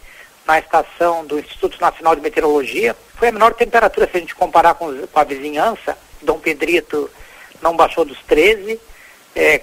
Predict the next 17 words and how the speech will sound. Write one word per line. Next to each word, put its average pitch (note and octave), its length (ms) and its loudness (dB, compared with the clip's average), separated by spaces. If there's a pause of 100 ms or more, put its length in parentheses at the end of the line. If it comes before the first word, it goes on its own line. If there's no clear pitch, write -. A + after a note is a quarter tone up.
Quaraí, D#3 560 2 (360)
pelo D3 120 0
menos D3+ 220 -8
nos C#3 140 -8
dados D3 240 2
do D3 80 -6
inemet, C#3+ 580 -2
até C#3+ 240 -2
a D3 80 4
hora C#3+ 260 2
que C3+ 200 -10
eu, B2+ 200 -6 (240)
que - 80 -10
eu C#3+ 60 -8
tive C#3 300 -8
olhando C#3 420 -2
ali, B2+ 320 -6